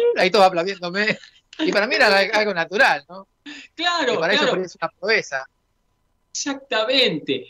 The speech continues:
Speaker 2: exactamente. Genial, genial. Porque eso es lo que,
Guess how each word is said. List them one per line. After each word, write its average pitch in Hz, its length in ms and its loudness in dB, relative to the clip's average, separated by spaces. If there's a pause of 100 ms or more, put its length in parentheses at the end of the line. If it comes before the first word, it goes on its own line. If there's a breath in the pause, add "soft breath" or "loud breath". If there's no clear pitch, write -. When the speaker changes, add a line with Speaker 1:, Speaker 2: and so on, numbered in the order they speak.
(120)
Speaker 2:
exactamente. 214 800 -2
Genial, 196 540 4
genial. 180 380 0 (140 loud breath)
Porque 185 360 -2
eso 254 380 4
es 147 100 4
lo 147 180 2
que, 156 360 2